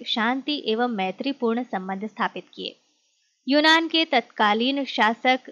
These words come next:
एंटियोकस ने बिंदुसार के दरबार में डायमेकस को अपना राजदूत बनाकर भेजा था।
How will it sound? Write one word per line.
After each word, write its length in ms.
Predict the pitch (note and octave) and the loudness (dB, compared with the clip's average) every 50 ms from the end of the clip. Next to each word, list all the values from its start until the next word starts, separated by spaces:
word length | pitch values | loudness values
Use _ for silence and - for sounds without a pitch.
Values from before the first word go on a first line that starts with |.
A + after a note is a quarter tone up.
| _ _ _ _ _ - | _ _ _ _ _ -2
एंटियोकस 800 | - A3+ A#3 A3+ - B3 B3+ C4 B3+ C4 - D#4 D4+ D4 D4 - | -2 -2 -2 -2 -2 0 2 2 2 2 2 2 2 2 0 -2
ने 200 | B3 A3 A3+ A#3 | -4 -2 -2 -2
बिंदुसार 760 | A3+ G3+ G3 G#3+ G3+ G3 F#3+ F#3 F#3 - - G#3 G#3+ A#3 C4 C4+ | -2 -4 -4 -6 -4 -4 -4 -6 -6 -2 2 4 4 4 4 2
के 220 | C4 - B3+ C4 | 0 -2 -4 -4
दरबार 560 | B3+ - - G3+ F#3+ F#3 - G3 G3 A3+ B3+ C4+ | -4 -4 -4 -4 -4 -2 0 0 2 2 2 0
में 260 | B3 A3 A3+ D#4 - _ _ _ _ _ _ _ - G#3+ | 0 -2 -2 -4 -6 _ _ _ _ _ _ _ -4 2
डायमेकस 760 | G3 B3+ C4+ D4+ E4+ E4+ E4 E4 D#4+ E4 E4+ E4+ E4 E4+ - | 6 6 8 8 6 4 4 0 0 0 0 0 -2 -2 -2
को 140 | - D#4 D#4+ | -2 0 0
अपना 400 | D4+ - G#3+ - - A3+ A3 A3+ | 2 0 -2 -4 -2 -2 -2 0
राजदूत 680 | G#3 F#3+ F#3 F#3 F#3 F3+ _ - C4+ D#4 E4 D#4+ A#3+ | 0 -2 -2 -2 -4 -8 _ -2 0 0 0 0 -2
बनाकर 460 | F#3+ G3+ G3 G3 F#3 F3+ - F#3+ F#3+ | -6 -6 -4 -4 -8 -8 -8 -8 -8
भेजा 320 | F#3 - G3 - - F3+ | -8 -8 -10 -8 -8 -8
था। 180 | - - G#3 - | -10 -10 -14 -18